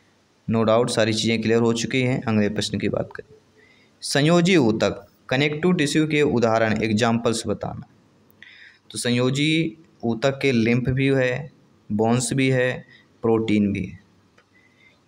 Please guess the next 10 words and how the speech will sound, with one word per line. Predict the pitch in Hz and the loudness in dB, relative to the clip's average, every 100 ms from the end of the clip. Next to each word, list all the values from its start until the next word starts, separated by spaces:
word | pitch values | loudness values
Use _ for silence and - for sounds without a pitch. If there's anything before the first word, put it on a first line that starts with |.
| - | -4
यानी | 113 127 | 0 0
कनेक्टिव | 131 117 120 117 156 160 | 0 0 0 0 0 0
टिश्यू | 123 117 135 147 175 - - _ | 0 -2 0 0 -2 -6 -20 _
के | - 113 | -6 -2
जो | 117 | 2
एग्जांपल्स | 110 107 113 110 113 139 - | 2 2 0 0 0 -2 0
है, | 147 | 0
लिम्फ, | 123 110 139 170 170 - _ 104 | 2 0 2 0 -2 -14 _ -6
बोन्स, | 110 113 147 - - - | -2 -2 -2 -8 -16 -6
प्रोटीन, | 104 101 92 90 | -4 -2 -2 -4